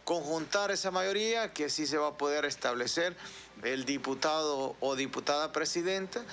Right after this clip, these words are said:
y que sí va a haber un proyecto de cumplir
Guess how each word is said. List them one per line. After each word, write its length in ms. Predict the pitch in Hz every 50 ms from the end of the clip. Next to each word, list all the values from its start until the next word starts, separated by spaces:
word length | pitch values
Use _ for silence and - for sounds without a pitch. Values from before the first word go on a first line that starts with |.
| - - - - - -
y 120 | - 165 160
que 180 | 165 180 180 165
sí 200 | - 196 214 220
va 120 | 220 220
a 20 | 202
haber 380 | 196 202 214 220 214 214 - - - - -
un 240 | 202 208 214 220 208
proyecto 760 | - - 185 175 170 170 190 208 214 214 - - - 220 208 151
de 220 | 160 165 165 - - -
cumplir 680 | - 156 151 147 139 131 - - - 277 302 254